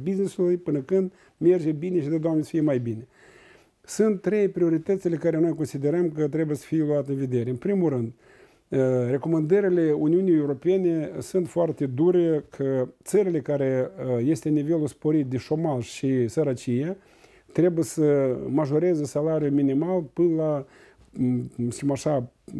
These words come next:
cincizeci, șaizeci de procente de salariul mediu pe economie. Noi avem la nivel de douăzeci de procente.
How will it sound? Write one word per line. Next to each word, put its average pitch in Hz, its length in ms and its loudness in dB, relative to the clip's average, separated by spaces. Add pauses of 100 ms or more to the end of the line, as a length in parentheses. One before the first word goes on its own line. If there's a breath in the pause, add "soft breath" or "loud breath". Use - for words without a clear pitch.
(120)
cincizeci, 185 560 2
șaizeci 165 360 2
de 151 120 0
procente 147 440 -4
de 151 120 -4
salariul 165 460 0
mediu 170 320 2
pe 156 100 -4
economie. 147 600 0 (440 soft breath)
Noi 165 160 2
avem 180 260 2
la 156 60 0
nivel 156 320 0
de 151 100 -2
douăzeci 143 380 2
de 120 100 -4
procente. 117 500 -8